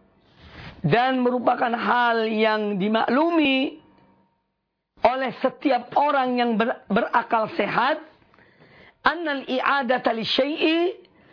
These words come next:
ahwanu min insya'ihi wa ibtida'ihi." Dan akal mengatakan bahwasanya mengulangi sesuatu yang sudah pernah ada itu lebih mudah daripada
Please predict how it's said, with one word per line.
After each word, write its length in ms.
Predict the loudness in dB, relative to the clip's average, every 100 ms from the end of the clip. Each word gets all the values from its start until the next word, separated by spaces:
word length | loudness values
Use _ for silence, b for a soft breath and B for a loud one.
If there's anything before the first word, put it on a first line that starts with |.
| b b 0
ahwanu 560 | 0 -4 -2 -2 0 0
min 160 | -2 0
insya'ihi 640 | 0 2 2 0 -2 -2
wa 80 | -2
ibtida'ihi." 640 | -2 0 0 0 -2 -4 -8 _ _ _ _ _ _ _ _ _ _ _ _ _ -2
Dan 240 | -2 0
akal 400 | -4 -2 -4 -4
mengatakan 720 | -4 -2 -2 -4 -4 -6 -6 _ _ _ _ _ _ _ _ _ _ -2
bahwasanya 1040 | 0 0 0 0 0 -2 0 0 0 -4 -4
mengulangi 1040 | 0 0 2 2 4 4 2 2 2 2
sesuatu 560 | 0 0 0 0 0 -2 0
yang 160 | -2
sudah 400 | -2 0 2 2
pernah 400 | 0 -2 -2 -2
ada 480 | -2 0 0 0 -4 -10 b b b b b b b -2
itu 160 | 0 0
lebih 240 | 0 0 0
mudah 320 | 2 2 0 -4 -8 -14 _ _ _ _ _ _ _
daripada 880 | 0 0 0 0 2 2 2 0 -2